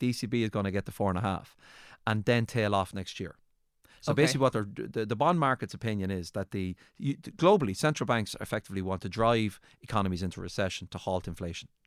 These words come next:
Speaker 2: Okay.
Speaker 1: Okay? So what they want to do is to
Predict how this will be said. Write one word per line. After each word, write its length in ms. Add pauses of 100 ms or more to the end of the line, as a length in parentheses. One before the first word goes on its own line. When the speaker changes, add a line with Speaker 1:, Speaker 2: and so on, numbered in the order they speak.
Speaker 2:
Okay. 280 (100)
Speaker 1:
Okay? 180 (380)
So 140
what 140
they 60
want 180
to 60
do 240
is 200
to 260